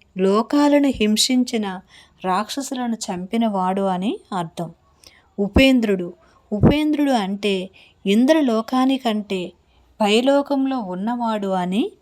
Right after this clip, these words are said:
అర్థం. హరి. హరి అంటే సమస్త పాపాలను హరించేవాడు అని అర్థం.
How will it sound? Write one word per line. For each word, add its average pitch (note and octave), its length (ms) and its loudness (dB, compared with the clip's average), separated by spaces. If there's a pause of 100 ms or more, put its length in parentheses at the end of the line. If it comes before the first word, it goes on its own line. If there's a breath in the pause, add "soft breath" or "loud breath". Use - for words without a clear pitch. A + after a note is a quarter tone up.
(160)
అర్థం. F3+ 380 -2 (1300 soft breath)
హరి. G3+ 420 4 (400 soft breath)
హరి A#3+ 400 4
అంటే A3+ 520 2 (300 loud breath)
సమస్త G#3 500 4
పాపాలను G#3+ 840 2 (300 soft breath)
హరించేవాడు G#3+ 1120 4
అని G3+ 380 0
అర్థం. E3 380 -2